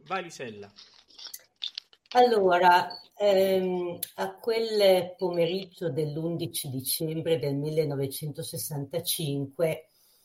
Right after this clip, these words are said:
Speaker 2: torneremo poi, adesso poi alla fine del mio intervento.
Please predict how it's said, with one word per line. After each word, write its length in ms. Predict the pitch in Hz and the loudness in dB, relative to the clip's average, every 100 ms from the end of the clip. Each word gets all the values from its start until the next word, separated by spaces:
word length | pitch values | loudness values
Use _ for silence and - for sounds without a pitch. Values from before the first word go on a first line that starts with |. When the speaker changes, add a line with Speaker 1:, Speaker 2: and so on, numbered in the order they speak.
| _ - _ _ _ | _ -20 _ _ _
Speaker 2:
torneremo 1120 | 175 151 151 147 151 156 156 143 139 131 127 - | 0 0 2 0 2 0 2 2 2 2 -2 -4
poi, 380 | 139 131 127 - | -4 -4 -8 -14
adesso 380 | 117 135 131 - | -10 -8 -8 -8
poi 100 | 151 | -8
alla 120 | 143 | -6
fine 240 | - 160 143 | -6 -6 -4
del 180 | 143 | -2
mio 120 | 139 143 | -2 -4
intervento. 1000 | 135 143 120 143 131 127 123 135 - | -4 -6 -6 -4 -4 -6 -10 -12 -12